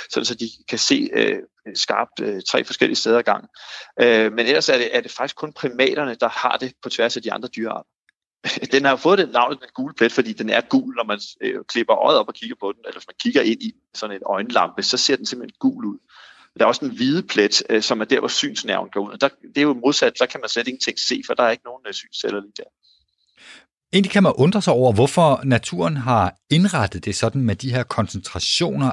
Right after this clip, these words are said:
Speaker 2: af gangliaceller. Hvorfor er det ikke mest praktisk, både for mennesker og for dyr, at se lige godt over det hele, og altså have gule pletter over det hele inde i øjet?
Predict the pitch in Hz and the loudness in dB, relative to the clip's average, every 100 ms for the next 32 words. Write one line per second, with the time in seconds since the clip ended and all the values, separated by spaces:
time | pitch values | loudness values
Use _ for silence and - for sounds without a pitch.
0 | - 117 101 87 - 120 117 120 - 90 | -2 -4 -2 0 2 0 -2 -4 -2 -2
1 | 85 131 165 170 185 170 - - 127 - | 2 2 4 4 4 2 -2 0 0 0
2 | 160 - - _ 120 135 185 - 101 80 | -8 -8 -18 _ 4 4 2 0 0 0
3 | _ - 95 95 170 - 117 107 - 104 | _ -4 0 2 0 -2 -2 0 -2 -4
4 | - 147 - - - - _ - - - | -2 -4 -4 -12 -20 -20 _ -2 2 4
5 | 160 151 - _ _ _ 95 92 131 220 | 4 0 -12 _ _ _ -8 0 2 2
6 | - 98 101 - _ _ 165 190 170 131 | 2 2 2 -6 _ _ 4 4 2 0
7 | 87 90 107 92 82 98 73 - _ 110 | 0 0 0 0 -2 -4 -8 -14 _ 0
8 | 98 _ _ - 131 196 202 214 214 175 | 0 _ _ 0 2 0 0 2 2 2
9 | - _ _ - 185 190 127 101 117 101 | -6 _ _ 2 4 4 4 2 2 0
10 | 107 98 90 | -2 -4 -8